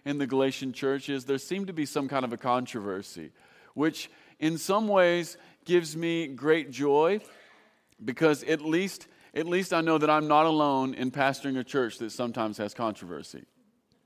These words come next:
But one of the things I've discovered,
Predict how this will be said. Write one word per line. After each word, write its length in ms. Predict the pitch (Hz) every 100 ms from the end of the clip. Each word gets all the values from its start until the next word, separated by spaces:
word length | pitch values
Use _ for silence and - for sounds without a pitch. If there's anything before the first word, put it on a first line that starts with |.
| _ _ _ _ _ _ _ _ _ _ _ _ _ _ _ -
But 160 | 120
one 180 | 151 180
of 80 | 185
the 80 | 185
things 180 | 190 175
I've 140 | 160
discovered, 540 | 156 - 185 160 139